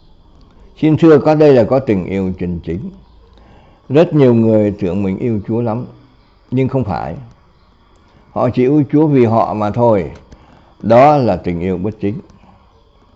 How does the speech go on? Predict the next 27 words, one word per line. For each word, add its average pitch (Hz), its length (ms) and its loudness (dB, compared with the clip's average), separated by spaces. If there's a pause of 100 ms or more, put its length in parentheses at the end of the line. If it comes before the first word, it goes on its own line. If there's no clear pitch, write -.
(160)
Chúa 170 160 2
không 127 220 -2
được 104 180 0
cái 113 120 -4
gì 90 140 -4
cả. 50 180 -10 (1120)
Cho 139 100 2
nên 160 200 4
họ 139 160 4
nghe 160 320 4
mà 143 140 2
không 147 200 0
hiểu, 104 400 -2
nhìn 139 360 2
xem 123 400 -2
mà 98 100 -2
không 101 200 -8
thấy. 92 260 -6 (1400)
Còn 117 200 0
ai 139 160 0
không 143 240 0
có 135 300 4
thì 123 120 2
điều 110 320 2
nó 123 140 -2
tưởng 98 400 -4
là 90 460 -4